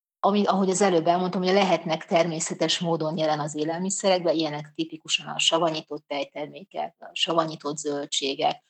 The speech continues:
ugye otthon sós vízben, ö, erjesztésre gyakorlatilag mi is el tud-, elő tudunk állítani fermentált zöldségeket például. Másrészt hozzá is lehet adni ezeket, ö, élelmiszerekhez,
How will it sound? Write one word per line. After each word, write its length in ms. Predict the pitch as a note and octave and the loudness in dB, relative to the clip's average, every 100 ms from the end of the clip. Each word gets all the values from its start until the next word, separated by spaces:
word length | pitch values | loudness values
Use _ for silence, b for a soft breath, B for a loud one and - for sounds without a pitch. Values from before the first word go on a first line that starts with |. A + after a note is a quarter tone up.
| _ | _
ugye 120 | - F#3 | -2 4
otthon 520 | F#3 - - D#3+ D#3 | 4 4 2 2 4
sós 420 | - F3 D#3 - | 2 4 4 2
vízben, 720 | D#3 D#3 D#3 D3 D3 D3+ - _ _ | 0 0 2 4 4 0 -12 _ _
ö, 320 | - D3 D3+ D3 - - _ _ - | -2 0 2 0 -6 -16 _ _ -2
erjesztésre 760 | D3+ D3 C#3 C#3+ - C#3+ - | 0 2 0 -2 0 6 6
gyakorlatilag 420 | C#3+ C#3 C#3+ D3+ D3+ | 4 -2 -2 -4 -4
mi 120 | C#3+ | -4
is 160 | - | -2
el 140 | C#3 C#3+ | -2 -4
tud-, 160 | C#3+ | -4
elő 180 | E3 D3 | 0 0
tudunk 340 | D3+ C#3 D#3+ - | -2 -8 -2 2
állítani 640 | D3 D3 - C#3+ D3+ D3+ - _ | 2 0 -8 -12 -10 -12 -16 _
fermentált 840 | - D#3 D3 D3+ D3 D3+ C3 - | -6 -2 -2 -2 -8 -8 -10 -8
zöldségeket 680 | - E3 G3 - G#3+ G#3+ G#3+ - | -2 -2 0 -2 -2 -2 -4 2
például. 680 | G#3+ G#3 G#3+ G#3 A3 A#3 A#3 B B B B _ _ | 2 4 4 4 4 2 -2 B B B B _ _
Másrészt 360 | - A#3 A#3 G#3+ | 2 4 4 4
hozzá 380 | A#3 A3 G3+ F3 | 6 8 8 8
is 160 | E3+ | 6
lehet 360 | F#3 F3+ F3+ - | 4 2 0 0
adni 640 | F#3 F#3 F3+ D3+ D3 E3+ _ | 2 4 2 -2 -4 -8 _
ezeket, 580 | E3 D#3+ D#3 D3 D3+ - | -4 -2 0 0 0 -2
ö, 200 | D3+ D#3 D#3 _ - | 0 0 -4 _ -8
élelmiszerekhez, 1300 | D#3 D#3 E3+ G3+ - A3 G#3+ G#3+ A3 G#3+ G#3+ - | -2 -2 0 0 0 2 2 2 2 4 2 0